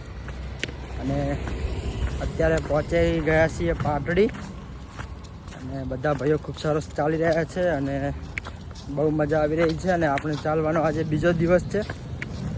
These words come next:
અ, વરણેન્દ્ર ધામ હવે થોડું નજીકના અંતરમાં છે અને બહુ જ મજા આવે છે ચાલવાની. હા, થોડો થાક પણ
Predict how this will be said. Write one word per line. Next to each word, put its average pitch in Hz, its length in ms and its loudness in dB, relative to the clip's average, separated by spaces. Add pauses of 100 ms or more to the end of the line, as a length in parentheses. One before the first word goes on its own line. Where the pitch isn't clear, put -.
(420)
અ, 139 220 2
વરણેન્દ્ર 175 520 6
ધામ 175 280 8
હવે 151 120 6
થોડું 170 260 4
નજીકના 170 380 2
અંતરમાં 185 420 4
છે 208 280 6
અને 165 440 6 (800)
બહુ 196 280 10
જ 196 80 4
મજા 180 280 6
આવે 175 220 6
છે 185 180 -2
ચાલવાની. 175 420 2 (600)
હા, 170 200 4
થોડો 170 260 2
થાક 165 340 2
પણ 185 380 4